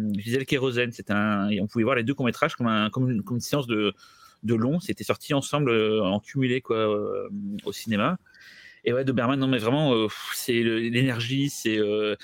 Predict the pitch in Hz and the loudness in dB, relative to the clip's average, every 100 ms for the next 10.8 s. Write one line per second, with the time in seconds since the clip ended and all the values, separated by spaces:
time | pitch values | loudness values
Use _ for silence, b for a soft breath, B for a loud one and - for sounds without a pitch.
0 | B B - 127 - - 147 - 147 131 | B B -2 -2 -2 -2 -2 0 0 0
1 | 143 117 - 107 131 - 92 - 95 - | 0 -2 -4 -2 -2 -4 -6 -6 -8 -8
2 | - 104 98 - 104 98 95 98 92 - | -4 -4 -4 -2 0 2 0 -2 -6 -6
3 | 101 - 131 110 98 131 135 - 101 - | -6 -4 -2 -2 -4 -4 -4 -4 -8 -6
4 | 135 - 101 110 120 139 - - 107 107 | -6 -2 0 0 0 -2 -8 -6 -2 0
5 | 113 107 104 101 98 113 113 117 117 107 | 0 0 0 0 -2 0 0 0 0 0
6 | 98 B B B B _ - 110 110 110 | -2 B B B B _ -2 0 0 -2
7 | 113 110 120 110 101 98 98 98 98 110 | -2 0 0 0 0 2 2 0 0 0
8 | 98 113 127 113 120 131 101 - 156 139 | 0 2 2 2 2 2 0 -2 -2 -2
9 | - 120 117 - 123 113 98 101 101 101 | -2 -2 -2 0 -2 0 -2 -2 -2 -2
10 | 104 113 117 104 101 104 101 101 | 0 0 0 -2 -2 -2 -2 -2